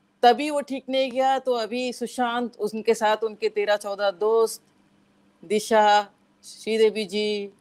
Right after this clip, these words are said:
जिया खान, दिव्या भारती और आगे जाके और भी होंगे। ये तो मतलब ये लोग तो बहुत ही फेमस लोग हैं, इसलिए आप उनके बारे में जानते हैं। ऐसे काफी लोग हैं जो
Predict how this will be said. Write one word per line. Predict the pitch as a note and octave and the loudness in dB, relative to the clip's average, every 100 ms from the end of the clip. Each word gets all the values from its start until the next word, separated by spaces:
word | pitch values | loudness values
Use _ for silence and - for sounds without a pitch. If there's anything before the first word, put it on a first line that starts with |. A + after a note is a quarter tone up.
| _ _ _ _ _ D#3+ | _ _ _ _ _ -2
जिया | G#3+ A3 G#3 | 2 4 2
खान, | - G#3 G3+ G3+ G#3 G3 _ _ _ _ _ _ _ F3 | 0 0 0 -4 -8 -12 _ _ _ _ _ _ _ -10
दिव्या | G#3 A#3 A3+ | -2 2 4
भारती | G#3 F#3+ - G#3 G3+ F#3 _ - | 2 0 0 -4 -4 -8 _ 2
और | A#3+ | 6
आगे | B3+ C#4 | 6 4
जाके | C#4 C#4 | 0 2
और | C4 C4+ | 4 4
भी | B3+ | 0
होंगे। | C4+ G3+ D3 B2+ _ _ _ _ | -6 -6 -12 -20 _ _ _ _
ये | C3 C#4 | -6 -4
तो | E4 E4 C#4+ _ _ _ - | -4 -6 -8 _ _ _ -10
मतलब | A3+ A#3 A#3+ G#3+ F3 | -8 0 0 0 -2
ये | G#3+ | 0
लोग | A#3+ A#3+ - _ A#3+ | 2 0 -4 _ -2
तो | A3+ G#3+ G3+ F#3 | 0 0 -4 -4
बहुत | F#3+ G3+ A3 | -2 -2 -4
ही | |
फेमस | A3 F#3+ G3+ G#3 G#3+ | -6 -6 -6 -4 0
लोग | G#3 A3+ | 0 0
हैं, | |
इसलिए | G#3 G#3+ G3+ | -2 0 2
आप | G3+ | 0
उनके | F#3+ G3+ | -2 0
बारे | G#3 | 2
में | G#3+ | 4
जानते | A#3+ A#3 F#3+ | 2 2 0
हैं। | F3+ | -2
ऐसे | - | 2
काफी | G3 F#3 A#3+ | 4 4 6
लोग | B3 B3 | 6 6
हैं | C4 | 2
जो | B3+ C4 A3+ F#3 | 6 6 6 2